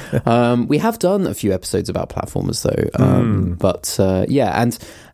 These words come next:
Speaker 2: so basically, mm, this episode is gonna be really short because actually it's just all, it's just all the Mario games.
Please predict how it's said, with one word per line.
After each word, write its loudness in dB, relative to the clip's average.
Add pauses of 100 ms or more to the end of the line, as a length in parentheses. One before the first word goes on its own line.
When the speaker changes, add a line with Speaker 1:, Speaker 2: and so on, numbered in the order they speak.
Speaker 2:
so 2
basically, 0
mm, -4
this -2
episode 0
is -2
gonna 0
be 0
really 2
short -2
because -4
actually 0
it's -6
just -2
all, 0
it's -2
just -2
all 2
the 0
Mario 0
games. -12